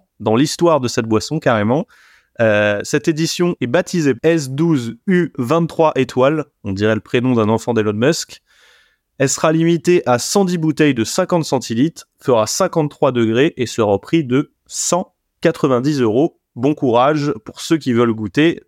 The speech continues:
la bataille va être ardente. Pour la deuxième annonce, on part en Corse avec la distillerie Hélène Mattei qui sort un whisky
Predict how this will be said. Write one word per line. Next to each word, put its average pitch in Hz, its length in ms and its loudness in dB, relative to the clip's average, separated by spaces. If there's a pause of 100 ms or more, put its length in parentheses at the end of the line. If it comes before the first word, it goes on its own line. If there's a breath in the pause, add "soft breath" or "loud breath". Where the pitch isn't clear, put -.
la 110 160 0
bataille 151 560 0
va 113 300 0
être 139 300 -4
ardente. 131 580 -4 (760 soft breath)
Pour 185 120 4
la 185 80 2
deuxième 165 420 2
annonce, 160 480 0
on 120 120 -4
part 127 580 0
en 104 160 -8 (100)
Corse 233 460 -2
avec 113 300 -2
la 113 100 2
distillerie 131 720 -2
Hélène 151 300 2
Mattei 139 560 0
qui 139 200 -8
sort 165 460 0
un 120 100 2
whisky 127 600 -2